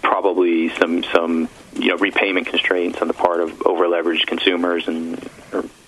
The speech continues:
things of that nature that ultimately drives, uh, economic activity lower. So that's something that we, you know, we know that would be a spoiler. Uh, but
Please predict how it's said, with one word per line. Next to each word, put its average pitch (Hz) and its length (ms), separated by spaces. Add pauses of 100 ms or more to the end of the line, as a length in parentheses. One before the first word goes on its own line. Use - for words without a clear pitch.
things 90 180
of 90 60
that 85 220
nature 85 320
that 80 160 (180)
ultimately 90 640 (280)
drives, 82 340 (580)
uh, 82 360 (160)
economic 85 460
activity 82 360
lower. 80 460 (440)
So - 60
that's - 420
something 104 260
that - 100
we, 82 360
you 85 80
know, 80 100
we 82 100
know 92 400
that 85 200
would 87 160
be 87 120
a 80 60
spoiler. 85 520 (600)
Uh, 87 320 (460)
but 101 360